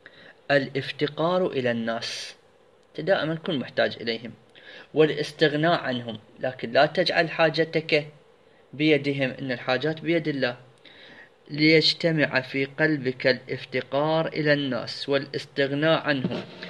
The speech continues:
يكون افتقارك إليهم في لين كلامك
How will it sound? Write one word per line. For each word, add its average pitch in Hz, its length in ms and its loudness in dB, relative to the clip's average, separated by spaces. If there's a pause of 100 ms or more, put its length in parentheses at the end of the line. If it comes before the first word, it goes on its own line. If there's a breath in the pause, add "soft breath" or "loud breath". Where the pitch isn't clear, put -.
(320 loud breath)
يكون 147 920 0
افتقارك 147 1120 0
إليهم 180 800 2
في 165 440 2
لين 175 400 6
كلامك 120 880 2